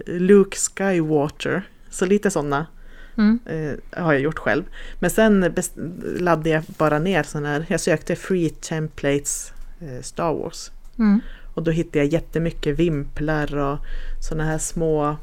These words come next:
Speaker 1: bilder man kan skriva ut och klippa ut och sätta på tandpetare som man kan ställa, ställa i muffins till exempel.
Speaker 2: Mm.
Speaker 1: Ehm, jag kände att det sparar lite tid där att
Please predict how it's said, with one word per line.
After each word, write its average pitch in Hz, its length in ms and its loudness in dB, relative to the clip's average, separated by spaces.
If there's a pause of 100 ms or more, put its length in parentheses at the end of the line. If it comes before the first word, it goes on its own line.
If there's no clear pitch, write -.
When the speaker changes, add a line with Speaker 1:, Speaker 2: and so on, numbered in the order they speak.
(140)
Speaker 1:
bilder 156 520 0
man 143 160 -4
kan 139 340 -6 (280)
skriva 165 360 -4
ut 156 180 -2
och 151 80 -6
klippa - 520 -6
ut 151 360 -2
och 151 200 -6
sätta - 260 -8
på - 80 -12
tandpetare 170 640 -2
som 143 100 -8
man 147 60 -6
kan 143 140 -6
ställa, - 380 -8
ställa 165 400 -2
i 160 40 0
muffins - 520 -4
till - 160 -14
exempel. - 460 -10 (300)
Speaker 2:
Mm. 214 260 4 (840)
Speaker 1:
Ehm, 156 480 -6 (920)
jag 196 140 0
kände 202 280 2
att 175 100 -2
det 190 80 0
sparar 185 340 2
lite 165 260 0
tid 160 260 -4
där 139 180 -2 (100)
att - 60 -6